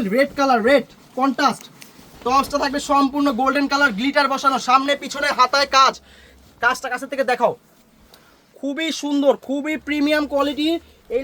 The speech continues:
লেহেঙ্গাটা পেয়ে যাবেন মাত্র দুই হাজার টাকায়। এই একটা লেহেঙ্গা নেটের উপর, নেটের উপর যারা লেহেঙ্গা খুঁজতেছেন, পেস্ট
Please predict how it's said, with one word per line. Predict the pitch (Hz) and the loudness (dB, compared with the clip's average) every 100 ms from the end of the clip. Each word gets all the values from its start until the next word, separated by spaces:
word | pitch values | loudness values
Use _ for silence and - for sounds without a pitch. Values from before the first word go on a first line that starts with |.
| 262 | 0
লেহেঙ্গাটা | 269 277 294 294 | -2 0 -2 -4
পেয়ে | 277 285 | -8 -6
যাবেন | 285 269 | -6 -2
মাত্র | 254 262 - 294 190 | -2 -2 -4 -8 -6
দুই | 233 277 | -6 -4
হাজার | 254 247 - | -2 -4 -4
টাকায়। | 269 277 220 - - - - - - - | -4 2 0 0 -10 -12 -16 -20 -20 -6
এই | 262 294 | 0 0
একটা | 294 277 | 0 0
লেহেঙ্গা | 277 285 285 247 | 0 0 -2 -2
নেটের | 262 277 302 294 | -4 0 0 0
উপর, | 285 269 202 | -2 -2 -2
নেটের | 269 277 294 285 | -4 -2 -4 -4
উপর | 294 254 | -6 -2
যারা | 277 285 | -2 0
লেহেঙ্গা | 262 269 277 | -2 -2 -4
খুঁজতেছেন, | 277 - 247 247 277 | -8 -12 -8 -8 0
পেস্ট | 285 294 | 2 2